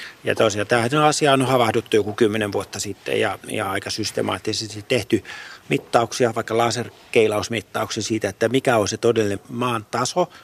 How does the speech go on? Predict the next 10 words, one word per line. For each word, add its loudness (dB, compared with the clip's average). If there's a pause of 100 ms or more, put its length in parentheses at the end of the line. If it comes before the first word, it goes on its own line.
(260)
korke-, -2
verrattuna 0
merenpintaan. 0 (400)
Ja 4
sitten -2
on -2
pystytty -4
laskeskelemaan, -4
että 0
mihin, 2